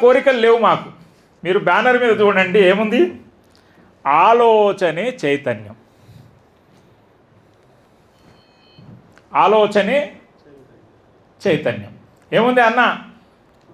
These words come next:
రాజు, ఏముంది శ్రీధర్ భాయ్? చైతన్యం వస్తే ఏమొస్తుంది సత్యనారాయణ? చైతన్యం వస్తే ఒక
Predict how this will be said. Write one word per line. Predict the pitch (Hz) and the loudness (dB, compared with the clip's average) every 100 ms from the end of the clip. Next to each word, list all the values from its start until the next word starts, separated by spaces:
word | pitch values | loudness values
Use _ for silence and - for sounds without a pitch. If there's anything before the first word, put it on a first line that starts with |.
| - - _ _ _ | -20 -20 _ _ _
రాజు, | 135 190 247 233 | 0 0 2 2
ఏముంది | 262 262 202 | 2 -2 -2
శ్రీధర్ | 196 240 233 | 0 0 2
భాయ్? | 190 120 - - _ _ - - - 151 147 143 _ - - _ _ _ _ - - _ _ _ _ _ | 0 -2 -12 -20 _ _ -20 -20 -20 -20 _ _ _ -20 -20 _ _ _ _ -20 -20 _ _ _ _ _
చైతన్యం | - 208 269 311 302 302 285 277 | -2 0 2 0 0 0 2 2
వస్తే | 262 240 | 2 2
ఏమొస్తుంది | 233 202 - 120 - - - | 2 -4 -6 -10 -12 -20 -8
సత్యనారాయణ? | - 160 196 180 143 107 - - - _ - - - - - _ _ - 131 _ 240 _ _ _ _ _ _ - | -6 -2 0 0 0 -4 -10 -20 -20 _ -20 -20 -20 -20 -20 _ _ -20 -20 _ -20 _ _ _ _ _ _ -10
చైతన్యం | 147 175 185 185 175 160 | -6 -4 -4 -6 -8 -8
వస్తే | 135 - 135 180 247 247 - _ _ _ _ _ _ | -10 -8 -6 -6 -6 -12 -20 _ _ _ _ _ _
ఒక | 123 | -18